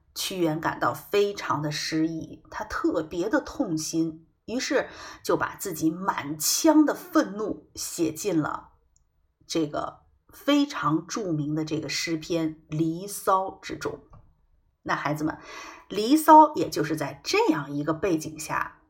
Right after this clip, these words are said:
写出来的。哎呀，那接下来又会发生什么故事呢？屈原写了《离骚》之后呢，这个子兰啊，就是楚怀王的儿子子兰，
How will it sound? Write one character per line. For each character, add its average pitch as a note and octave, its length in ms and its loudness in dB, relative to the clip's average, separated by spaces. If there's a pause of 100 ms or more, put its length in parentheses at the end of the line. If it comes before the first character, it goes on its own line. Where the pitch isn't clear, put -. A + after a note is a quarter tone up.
(120)
写 - 260 -4
出 - 160 -10
来 - 220 -10
的。 - 160 -10 (1600)
哎 C4+ 120 -4
呀， A3+ 120 -6 (340)
那 A#3 460 -4
接 C#4+ 200 0
下 B3 240 -2
来 E3 640 -6
又 A3 100 -4
会 G3+ 160 -8
发 G3+ 220 -6
生 A3 180 -6
什 E3 160 -4
么 E3 80 -4
故 E3+ 200 -6
事 D#3 140 -6
呢？ - 240 -8 (1900)
屈 D4 320 2
原 G3+ 320 0
写 - 260 -2
了 D3 140 -4
《离 D#3+ 160 -4
骚》 A#3 300 4
之 C4 160 -2
后 A3+ 340 -2
呢， - 400 -6
这 E3 160 -2
个 - 380 -6 (340)
子 E3+ 240 -4
兰 E3 520 -4
啊， D#3+ 140 -4
就 F3+ 120 -6
是 E3+ 80 -2
楚 D#3 180 -4
怀 D#3 160 0
王 D#3+ 220 2
的 - 40 -4
儿 D3+ 200 0
子 - 160 -8
子 - 240 -8
兰， E3 420 -8